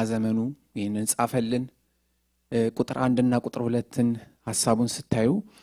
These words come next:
የአብ ፈቃድ ምን እንደነበረ እናያለን። ከዛ፣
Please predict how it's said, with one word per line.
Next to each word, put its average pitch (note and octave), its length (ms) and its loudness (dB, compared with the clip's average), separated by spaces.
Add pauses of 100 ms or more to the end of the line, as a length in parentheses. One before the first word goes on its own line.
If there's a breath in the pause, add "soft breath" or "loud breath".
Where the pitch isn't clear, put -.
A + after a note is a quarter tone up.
(580 soft breath)
የአብ A#2+ 280 2
ፈቃድ A2+ 380 -2
ምን A2+ 120 2
እንደነበረ G#2 540 0
እናያለን። G2 540 -6
ከዛ፣ G#2+ 220 -10